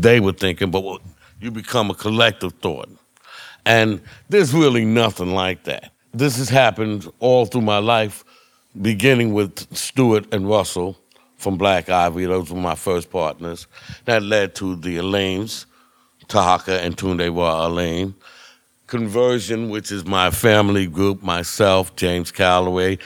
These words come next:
my sister Renee, Dottie Terrell, so forth and so on. I just like working with people. And, uh, that's just, uh, something that I do, you know, because this,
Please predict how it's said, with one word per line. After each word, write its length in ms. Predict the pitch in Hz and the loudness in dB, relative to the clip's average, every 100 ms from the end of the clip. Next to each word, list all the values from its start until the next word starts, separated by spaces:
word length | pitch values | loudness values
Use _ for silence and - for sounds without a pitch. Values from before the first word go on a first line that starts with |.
| - - | -20 -6
my 140 | 85 | -6
sister 500 | 71 - 98 - - | -6 -6 -6 -6 -6
Renee, 500 | 92 90 92 92 95 | -4 -2 0 0 -2
Dottie 380 | 82 85 87 85 | -2 -2 -2 -4
Terrell, 580 | - 87 90 90 87 90 - - _ | -6 -2 0 2 0 -4 -14 -20 _
so 260 | - 101 | -2 0
forth 320 | 90 95 90 | 0 -4 -4
and 120 | 85 90 | -4 -6
so 200 | - 107 | -2 0
on. 140 | 98 - - - - | -2 -6 -20 -16 2
I 200 | 147 175 | 2 2
just 440 | 110 175 156 - | 2 2 2 0
like 460 | 120 123 135 147 113 | 0 4 6 6 2
working 500 | 110 123 151 113 113 | 0 4 4 2 -2
with 240 | 101 - | -2 -6
people. 420 | - 92 65 65 - - _ _ _ _ _ - - - - - | -8 -8 -6 -12 -14 -20 _ _ _ _ _ -20 -20 -20 -20 -4
And, 320 | 104 101 101 101 | 2 4 4 4
uh, 340 | 98 95 95 - _ _ _ - | 4 2 0 -6 _ _ _ 0
that's 260 | 113 95 | 2 2
just, 400 | 87 117 107 - | 0 2 2 0
uh, 340 | 107 98 95 90 _ _ - | 0 2 0 -4 _ _ -20
something 420 | - 123 101 104 | -2 0 2 0
that 140 | 95 92 | 0 2
I 140 | 95 | 2
do, 320 | 87 90 90 | 0 -2 -2
you 100 | 85 | -2
know, 140 | 92 92 | -4 -4
because 400 | 87 92 98 85 | -6 -6 -6 -4
this, 320 | 92 87 - | -6 -8 -14